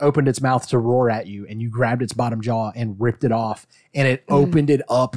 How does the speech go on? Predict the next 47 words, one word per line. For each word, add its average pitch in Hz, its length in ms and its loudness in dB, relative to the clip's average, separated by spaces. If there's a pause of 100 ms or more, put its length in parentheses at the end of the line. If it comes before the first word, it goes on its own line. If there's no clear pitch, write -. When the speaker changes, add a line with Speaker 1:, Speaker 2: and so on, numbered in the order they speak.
(160)
Speaker 1:
down 131 320 2
to, 131 140 0
like, 117 420 -2
its 123 200 -2
sternum, 120 480 0
Speaker 2:
<laughs> 175 520 -2
Speaker 1:
where 147 240 4
its 139 160 2
sternum 135 400 2
would 120 220 0
be 117 200 0
if 110 80 -10
it 123 40 -12
wasn't 113 320 -10
made 113 120 0
out 110 120 -2
of 101 60 -8
boogers. 123 380 -4 (500)
Speaker 2:
<laughs> - 60 -16
Speaker 1:
Uh, 160 300 -6 (180)
that 147 220 2
was 151 180 2
its 131 200 -4
mouth, 104 440 -12 (300)
and 143 140 2
that 156 120 4
was 143 160 2
horrifying, 113 1000 -2 (180)
and 117 280 -4 (120)
I 113 100 -4
loved 98 260 -6
it. - 180 -14 (1000)
I 160 60 4
mean, 180 100 4
'cause 214 100 2
that's, 269 240 4
I, 196 260 0
I - 20 4
will 277 160 6
say 240 160 4
one 147 280 2
thing 139 160 2
about 117 200 0
this 110 120 -6
episode 104 400 -6
is 120 200 -2
that 113 300 0